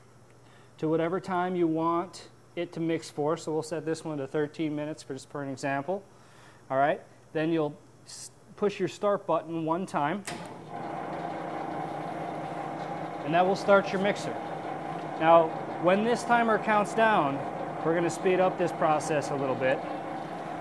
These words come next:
but when it gets to zero, it will automatically shut down. All right, now this is also very important. Once the dough is stiff, you don't wanna start it again.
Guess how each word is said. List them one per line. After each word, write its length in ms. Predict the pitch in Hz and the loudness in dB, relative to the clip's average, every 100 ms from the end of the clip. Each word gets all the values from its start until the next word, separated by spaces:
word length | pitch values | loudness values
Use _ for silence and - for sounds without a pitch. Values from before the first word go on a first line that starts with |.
| - | -2
but 100 | 151 | 2
when 160 | 165 | 2
it 100 | 180 | 4
gets 200 | 202 196 | 4 2
to 160 | - 208 | 0 -2
zero, 500 | 196 254 180 147 165 - - - - - - - - - - - - - - - - - - - - - | 2 4 6 6 4 -2 -8 -8 -8 -8 -8 -8 -8 -8 -8 -8 -8 -8 -8 -10 -10 -10 -10 -10 -10 -4
it 60 | 165 | 2
will 180 | 170 175 | 4 6
automatically 720 | 175 185 185 180 180 180 170 | 6 6 6 4 4 0 -2
shut 280 | 180 170 | 2 2
down. 320 | 160 160 120 101 - - - - - - - - - - - | 4 0 0 -6 -14 -16 -16 -16 -16 -16 -18 -18 -18 -16 0
All 80 | 135 | 4
right, 220 | 151 185 | 4 4
now 140 | 160 | 0
this 240 | 160 202 208 | 2 0 0
is 100 | 202 | 4
also 320 | 233 226 180 | 4 4 2
very 260 | 151 156 139 | 2 2 0
important. 480 | 127 147 160 196 | -2 0 0 0
Once 240 | 190 202 196 | 0 -2 0
the 140 | 208 | 0
dough 300 | 170 190 185 | 4 4 4
is 120 | 175 | 2
stiff, 680 | - - - 233 175 160 - - - - - - - | -4 -10 4 6 6 4 -6 -20 -20 -20 -20 -12 0
you 120 | 170 | 4
don't 160 | 185 | 6
wanna 220 | 190 185 170 | 4 2 -2
start 400 | - 220 214 175 | -2 2 4 4
it 100 | 139 | 0
again. 320 | 123 120 | -2 -6